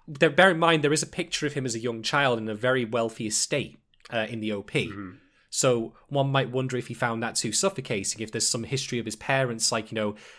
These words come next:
Speaker 1: and the fake, and their own fake personas. Again, thinking of Parasite here while I'm, uh, talking about this, funnily enough. And he kind of, for the f-, you know, as his first appraisal, if you will, came to realize how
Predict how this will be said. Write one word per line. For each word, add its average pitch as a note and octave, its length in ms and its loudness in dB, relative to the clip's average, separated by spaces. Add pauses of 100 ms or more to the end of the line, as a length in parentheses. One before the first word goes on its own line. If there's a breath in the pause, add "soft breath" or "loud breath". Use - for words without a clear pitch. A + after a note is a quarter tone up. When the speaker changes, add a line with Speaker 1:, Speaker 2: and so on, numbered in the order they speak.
Speaker 1:
and A#2+ 180 0
the A2 60 -2
fake, C#3 400 0 (220)
and A#2 340 -8
their B2+ 160 2
own A#2 140 -2
fake A#2 260 -2
personas. A#2 540 0
Again, C3 340 2
thinking B2 320 -4
of - 60 -8
Parasite C#3 520 0
here G#2 200 -4
while G2+ 120 -6
I'm, G2 180 -6
uh, G2+ 260 -4
talking G#2+ 340 -6
about G2 240 -6
this, - 140 -4
funnily F#2+ 280 -8
enough. - 540 -10
And B2 140 -6
he D#3+ 180 2
kind C3+ 320 0
of, A#2+ 160 -6 (400)
for B2+ 80 -6
the A#2+ 60 -4
f-, - 200 -14
you C3 140 -2
know, A2+ 180 2
as C3 200 0
his C3+ 180 -4
first C#3+ 320 2
appraisal, D3 520 0
if A2+ 140 -8
you G#2+ 80 -4
will, F2+ 340 -10 (340 loud breath)
came C#3 180 -2
to B2+ 100 -4
realize A2 560 0
how A2+ 360 -4